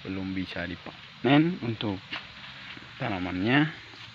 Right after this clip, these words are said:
Saya hanya pindahkan tanamannya dan cek beberapa tanaman lainnya.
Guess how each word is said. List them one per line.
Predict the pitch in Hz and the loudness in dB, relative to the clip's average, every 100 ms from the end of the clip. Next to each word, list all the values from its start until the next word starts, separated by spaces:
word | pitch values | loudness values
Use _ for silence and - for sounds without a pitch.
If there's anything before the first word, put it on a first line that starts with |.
| - - - - - - - | -18 -18 -16 -18 -18 -18 -12
Saya | - 110 107 107 | -6 -4 -4 0
hanya | 101 98 104 101 - - - - - - - - - - - - - - - - - - - - | -2 0 -2 -4 -8 -16 -18 -18 -20 -18 -14 -12 -12 -16 -18 -20 -20 -20 -18 -18 -18 -20 -20 -14
pindahkan | - 98 95 101 104 104 | -6 -4 -4 -6 -8 -8
tanamannya | 104 95 92 98 98 - - - - - - - - - - - | -6 -6 -6 -10 -14 -16 -20 -20 -20 -20 -20 -20 -20 -20 -20 -8
dan | 104 98 98 | -6 -6 -4
cek | - 92 104 | -2 -2 -2
beberapa | 95 95 92 - 98 - - - - - | -2 -4 -6 -6 -8 -8 -16 -16 -14 -10
tanaman | 95 90 92 92 | -8 -6 -6 -6
lainnya. | 90 90 90 101 | -8 -10 -8 -10